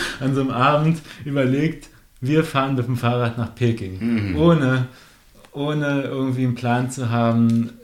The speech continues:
Speaker 1: wie es geht und durch welche Länder man muss. Das haben sich alles danach dann erarbeitet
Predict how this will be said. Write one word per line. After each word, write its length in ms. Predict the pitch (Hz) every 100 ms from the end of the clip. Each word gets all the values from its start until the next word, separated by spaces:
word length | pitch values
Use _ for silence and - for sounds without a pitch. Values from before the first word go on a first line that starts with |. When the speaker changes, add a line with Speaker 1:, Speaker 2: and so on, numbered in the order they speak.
| 113
Speaker 1:
wie 160 | 113 117
es 160 | -
geht 340 | 131 131 131 123
und 120 | 110
durch 160 | 107
welche 200 | 113 113
Länder 300 | 113 117 123
man 200 | 120 113
muss. 260 | 113 117 117
Das 100 | 107
haben 120 | 117
sich 120 | 117 117
alles 200 | 117 117
danach 360 | 107 104 120 -
dann 280 | 104 104 - - - _ - - -
erarbeitet 680 | 87 104 110 117 135 135